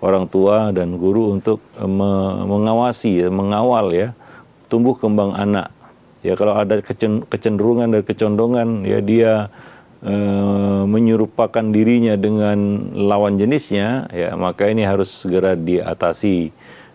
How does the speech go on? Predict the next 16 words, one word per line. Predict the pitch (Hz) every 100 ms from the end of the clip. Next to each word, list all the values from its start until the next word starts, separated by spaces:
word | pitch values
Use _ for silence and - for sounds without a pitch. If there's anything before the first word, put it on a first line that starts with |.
| _
Se-, | - 104
harus | - 113 123
segera | 101 98 104
di, | 92 98 95 92 92
apa, | 95 - 92
nah, | 85 82
kita | 80 87 82
diberi | 87 90 92
pengarahan | 90 92 90 87 78 107
atau, | 95 90 107 127 -
ya, | 104 90 82 82 82 82 85
dihentikan, | 85 98 98 92 98 127 120 104 82 73 76
ya, | 92 123
ataupun | 95 92 - 92
dilarang | 87 95 113 104 90 78
dia. | 73 65